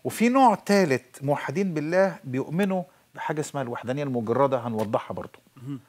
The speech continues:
Speaker 1: تمام؟ وهنلاقي إن فيها مشاكل لا يمكن تنطبق على الله الحقيقي.
Speaker 2: أوكي.
Speaker 1: لحد ما نصل بالمنطق والتفكير السليم. ب-، على فكرة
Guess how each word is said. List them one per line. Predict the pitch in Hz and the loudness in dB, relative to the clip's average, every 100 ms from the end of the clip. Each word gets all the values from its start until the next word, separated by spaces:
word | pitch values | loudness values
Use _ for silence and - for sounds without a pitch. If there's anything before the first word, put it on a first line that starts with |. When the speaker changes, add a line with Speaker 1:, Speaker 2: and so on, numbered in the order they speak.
| _ - | _ -4
Speaker 1:
تمام؟ | 127 160 156 | 0 0 0
وهنلاقي | 120 117 127 135 165 | -4 0 0 2 0
إن | 160 | 0
فيها | 139 175 | -4 -4
مشاكل | 156 139 165 135 | -4 -6 -6 -2
لا | 131 | 2
يمكن | 156 214 233 - 127 101 | 4 4 4 2 -4 -6
تنطبق | 107 143 135 - - - _ - | -6 -2 -2 -4 -10 -20 _ -2
على | 120 | 0
الله | 123 135 | 2 0
الحقيقي. | 131 - 120 117 - 90 | -2 -6 -10 -10 -10 -14
Speaker 2:
أوكي. | - 135 110 - _ - | -14 -14 -14 -18 _ -10
Speaker 1:
لحد | 113 - 214 202 160 | -6 0 0 0 0
ما | 147 139 | 2 0
نصل | 151 220 240 - 190 180 160 _ _ 120 | 2 2 0 0 -2 -2 -8 _ _ -4
بالمنطق | 113 175 180 202 160 104 - - | 0 4 6 4 2 -8 -12 -12
والتفكير | 135 - 147 - 185 170 | -10 -8 -10 -6 -6 -4
السليم. | - 151 170 127 117 | -4 -4 -2 -4 0
ب-، | 143 - - - | 0 -2 -10 -6
على | 131 | -2
فكرة | 196 160 131 | 0 2 2